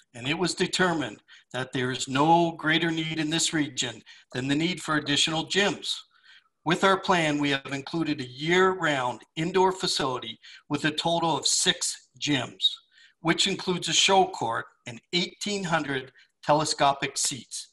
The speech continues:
This venue will play host to badminton at the twenty twenty-six games,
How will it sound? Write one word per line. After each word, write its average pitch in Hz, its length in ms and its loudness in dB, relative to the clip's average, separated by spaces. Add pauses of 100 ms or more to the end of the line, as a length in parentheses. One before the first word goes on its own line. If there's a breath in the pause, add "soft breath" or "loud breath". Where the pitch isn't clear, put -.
(420 loud breath)
This 202 260 4
venue 165 360 0
will 143 320 -6
play 135 140 -2
host 135 320 -4
to - 80 -6
badminton 180 560 0
at 117 100 -10
the - 80 -14
twenty 127 320 -8
twenty-six 131 520 -6
games, 127 440 -8